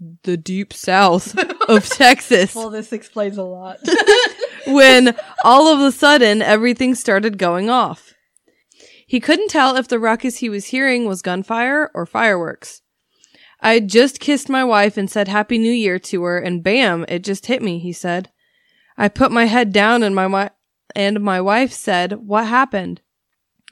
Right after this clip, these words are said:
Speaker 1: He put his hand on top of his head,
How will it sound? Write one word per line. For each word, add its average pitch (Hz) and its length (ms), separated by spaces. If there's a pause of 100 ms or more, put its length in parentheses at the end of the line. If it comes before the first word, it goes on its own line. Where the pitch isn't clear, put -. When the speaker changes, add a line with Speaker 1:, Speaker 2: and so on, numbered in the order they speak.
(400)
Speaker 1:
He 240 160
put 269 280
his 302 180
hand 262 320
on 240 100
top 233 220
of 247 80
his 302 160
head, 233 380